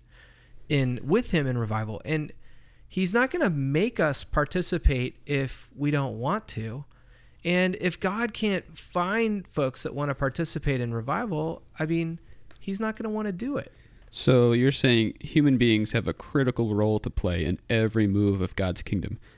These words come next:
Speaker 2: Our involvement, our choice to say yes to God, to invite God to use us, to let God inhabit our human effort. Without this, God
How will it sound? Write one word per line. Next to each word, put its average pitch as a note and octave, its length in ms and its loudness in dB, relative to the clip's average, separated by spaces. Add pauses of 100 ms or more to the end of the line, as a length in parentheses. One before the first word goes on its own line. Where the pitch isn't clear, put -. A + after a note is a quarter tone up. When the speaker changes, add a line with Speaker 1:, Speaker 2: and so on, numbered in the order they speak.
Speaker 2:
Our G#2 160 0
involvement, A2+ 640 4
our G2+ 140 -2
choice - 460 0
to G2+ 100 -4
say F2+ 240 -2
yes G2 440 0
to G2+ 120 -4
God, F#2+ 360 -2 (440)
to G#2 120 -2
invite G2+ 380 2
God G2 240 2
to - 100 -6
use G#2 300 2
us, G#2 300 0
to - 120 -6
let G2 220 -2
God F2+ 240 -2
inhabit G#2+ 480 -2
our - 140 -4
human G2 420 -2
effort. - 280 -2
Without A2+ 360 2
this, A2 380 0
God F#2+ 420 -4